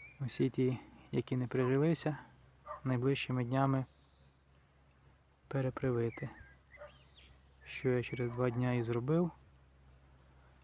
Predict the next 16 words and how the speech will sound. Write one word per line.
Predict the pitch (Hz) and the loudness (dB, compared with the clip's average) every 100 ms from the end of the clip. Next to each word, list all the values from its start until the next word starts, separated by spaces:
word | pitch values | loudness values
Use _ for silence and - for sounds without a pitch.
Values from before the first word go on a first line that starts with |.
| - | -20
Ось | - - | -12 -6
можемо | 123 123 | -4 -4
по | 123 | -4
цьому | - 127 123 | -2 0 2
рядку | 123 - 160 | 0 0 2
бачити. | 151 151 - - 151 - - - - - - - - - - _ - - - - - - | 4 4 2 -2 -4 -4 -16 -20 -20 -20 -20 -20 -20 -20 -20 _ -18 -18 -20 -20 -20 -6
І | 135 | -4
де | 123 127 | 2 2
білі | 117 120 120 | 2 0 -2
стрічки, | - - 160 - 143 - | -4 -2 -2 -2 -4 2
там | 131 131 - - - - - - - - - - - - | 2 2 -6 -18 -20 -20 -20 -20 -20 -20 -20 -20 -20 -8
усюди | 147 113 143 135 | -6 -2 0 2
п-, | 135 - - | 0 -6 -4
перепрививки. | 147 135 - 139 127 120 - 120 - - - - - - 143 | -2 0 2 4 4 0 -4 -8 -10 -16 -20 -20 -20 -10 -4
Виконував | 135 - 139 131 123 123 - - - - - - - - - - - - | -2 0 2 4 2 0 -4 -20 -20 -20 -20 -20 -20 -20 -20 -20 -20 -10
перепрививки | - 123 - 131 127 120 - 117 | -4 -4 0 2 2 0 -2 -4